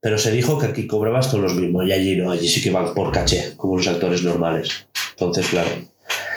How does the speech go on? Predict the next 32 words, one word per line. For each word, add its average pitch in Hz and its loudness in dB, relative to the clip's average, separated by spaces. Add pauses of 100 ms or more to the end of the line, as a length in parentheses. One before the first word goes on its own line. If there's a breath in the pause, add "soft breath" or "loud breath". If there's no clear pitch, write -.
(420 loud breath)
por 113 -2
eso 117 2
lo 117 0
de 110 0
que 110 0
puedas 107 0
cobrar 104 0
más 104 2
o 95 0
menos, 90 0
allí 101 2
no. 90 0
A-, 95 2
aquí - -2
en 117 2
España 117 0
es - -6
todo 113 0
lo 101 0
mismo. 90 -2
Acabas 143 0
de 143 4
empezar, 156 0
cobras 104 0
lo 104 2
mismo 135 2
que 117 2
el - 0
que 98 0
lleva 95 2
cuarenta 87 0
años. - -8